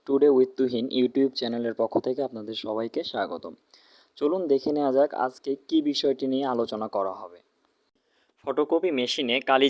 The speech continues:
চিহ্ন সমস্যা সমাধান। চলুন কথা না বাড়িয়ে ভিডিওটি শুরু করা যাক। ভিডিওর শুরুতেই মেশিনের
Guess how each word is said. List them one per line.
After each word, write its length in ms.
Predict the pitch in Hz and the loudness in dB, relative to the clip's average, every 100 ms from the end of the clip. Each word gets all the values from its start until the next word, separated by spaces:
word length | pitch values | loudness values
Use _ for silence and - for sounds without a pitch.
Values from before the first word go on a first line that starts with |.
| 131 | 2
চিহ্ন 160 | 139 139 - | -4 -4 -2
সমস্যা 420 | 123 127 139 - 143 - | 0 0 -2 -2 -2 -2
সমাধান। 340 | - 117 98 85 _ _ _ _ _ _ _ _ | -2 -2 -2 -10 _ _ _ _ _ _ _ _
চলুন 200 | 127 127 135 | -4 -2 0
কথা 140 | 120 127 | -2 -2
না 60 | 127 | 0
বাড়িয়ে 200 | 139 131 | 0 0
ভিডিওটি 220 | 113 113 - | -2 -6 -8
শুরু 120 | 107 | -8
করা 120 | 80 76 | -10 -20
যাক। 120 | - _ _ _ _ _ _ _ _ _ _ _ _ | -20 _ _ _ _ _ _ _ _ _ _ _ _
ভিডিওর 280 | 127 143 143 - | 0 2 2 2
শুরুতেই 400 | 143 143 123 135 123 | -2 0 0 0 -2
মেশিনের 400 | 120 151 143 | -6 -2 -2